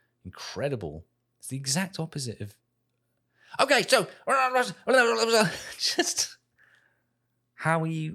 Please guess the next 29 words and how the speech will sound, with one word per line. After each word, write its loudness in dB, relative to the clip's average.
you -4
know, -2
so 2
again, 2
maybe 2
he, -4
those 2
values 0
are -2
important -4
to -4
him -4
in -4
his -6
private -2
life -2
and -4
they've -4
helped -6
him, -4
but -2
his -4
output -4
fails -4
every -4
metric -6
and -8
test -4
of -10